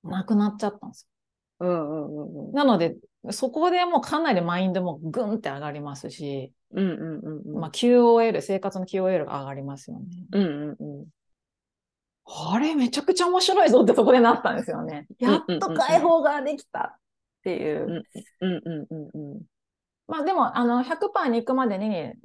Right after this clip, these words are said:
Speaker 1: 段階はありました。一段階目は、あの、その当時一回目の結婚、今再婚してるんですけど、一回目の結婚で、あの、そういう何、何をしても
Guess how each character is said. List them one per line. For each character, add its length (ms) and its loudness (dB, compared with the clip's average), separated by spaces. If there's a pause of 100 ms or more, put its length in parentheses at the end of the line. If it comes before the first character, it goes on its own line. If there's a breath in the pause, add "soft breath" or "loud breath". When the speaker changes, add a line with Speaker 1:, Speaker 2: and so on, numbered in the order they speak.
(540)
Speaker 1:
段 260 2
階 160 2
は 80 2
あ 40 0
り 80 -4
ま 140 -8
し 40 -16
た。 80 -12
一 240 -2
段 240 0
階 240 4
目 100 0
は、 540 0
あ 140 -8
の、 520 -10 (420)
そ 140 -4
の 140 0
当 200 2
時 140 -4
一 100 -10
回 180 0
目 100 0
の 120 -6
結 140 -10
婚、 120 -8
今 140 -4
再 220 -10
婚 180 -10
し 60 -18
て 100 -4
る 120 -8
ん 60 -10
で 80 -12
す 60 -20
け 100 -10
ど、 60 -12
一 80 -14
回 160 -4
目 120 -6
の 100 -10
結 260 -18
婚 240 -12
で、 100 -12
あ 380 -16
の、 280 -14 (2250)
そ 160 -2
う 60 2
い 60 4
う 60 2
何、 260 -2
何 240 0
を 120 -2
し 80 -16
て 100 -10
も 440 -12